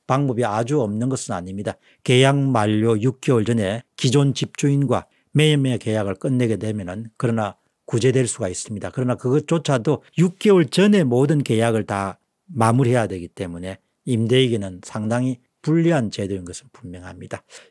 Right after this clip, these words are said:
이런 사례를 보면서 정부가 임차인의 권리나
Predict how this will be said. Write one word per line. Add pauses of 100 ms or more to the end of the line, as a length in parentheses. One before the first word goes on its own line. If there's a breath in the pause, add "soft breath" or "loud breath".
이런
사례를
보면서 (340)
정부가
임차인의
권리나